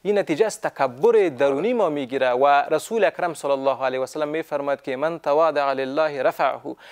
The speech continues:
هر کسی که تواضع بکنه، هر کسی که، اه، اه، خویشتنداری بکنه، خاکساری بکنه، خداوند رفعتش می‌ده، خداوند جایگاه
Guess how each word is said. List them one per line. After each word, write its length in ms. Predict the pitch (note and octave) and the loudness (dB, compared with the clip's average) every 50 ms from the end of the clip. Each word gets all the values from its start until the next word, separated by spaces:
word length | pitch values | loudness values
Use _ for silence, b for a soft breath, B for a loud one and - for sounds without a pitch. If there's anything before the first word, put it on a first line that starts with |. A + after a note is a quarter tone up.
| B B B | B B B
هر 200 | - A3+ C#4 B3 | 0 2 2 2
کسی 280 | - A3 F#3+ - F3+ E3 | 2 0 -2 -2 -4 -4
که 120 | F3 E3 | -2 0
تواضع 420 | - D#3+ D#3 D3+ D3 C#3+ E3 F3 | 2 2 4 4 2 2 2 0
بکنه، 360 | D#3 D3+ C#3+ - D3 C#3 C#3 B2+ | 0 0 -2 -4 -4 -4 -4 -2
هر 260 | A#2+ D3 G#3+ B3 A#3 | 0 0 0 0 2
کسی 320 | - G#3+ G3 - G3 F3+ | 0 -2 -2 -2 -4 -6
که، 240 | - - F3+ F3 E3 B B B B B B B | -2 0 0 0 0 B B B B B B B
اه، 440 | C#3+ C#3 C#3+ C#3 C#3 C#3 C3+ C3 C3+ - D3 - D3 - F#3+ F#3 F3 | 0 2 2 4 4 4 2 2 0 -2 -6 -14 -14 -14 -12 -8 -4
اه، 680 | D#3+ D3+ D3 D3 D3 D#3 D3+ - - - - - - - | -2 0 0 0 0 -2 -4 -8 -10 -12 -12 -10 -10 -8
خویشتنداری 760 | - - F3 D#3 - - E3 E3 E3 D#3 D#3 D#3 E3+ G3 G3+ | -4 -2 -2 -2 -2 0 -2 0 2 2 2 4 2 2 2
بکنه، 420 | D#3+ E3+ - - E3 D3+ D#3 D3+ | 0 -2 -2 -2 -2 0 0 0
خاکساری 580 | - - - D#3+ D#3+ - - - D3+ D#3 G3 G#3+ | 0 -2 -2 -2 -2 -2 -4 -2 -2 0 0 0
بکنه، 260 | G3+ - F#3 F3+ F3 | -2 -2 -2 -2 -2
خداوند 720 | D#3 - - - E3+ F3 F3 G#3 A#3+ B3 A#3 G#3 D#3+ C#3 | -2 -2 -2 0 2 4 4 4 4 2 2 0 0 0
رفعتش 600 | D3 D3 - - - F#3+ G#3 - F3+ D#3+ - - | 0 -2 -2 -4 -4 -4 -2 -2 -2 -4 -4 -8
می‌ده، 240 | D3+ C#3+ C#3+ - C#3 | -12 -12 -12 -12 -14
خداوند 460 | C#3 - - D3+ D#3 E3+ G3 G#3+ G3+ | -10 -4 -2 0 2 2 2 0 -2
جایگاه 400 | - F3 D#3+ D3+ C#3+ D#3 G3+ F3 | -2 -2 0 0 0 0 0 0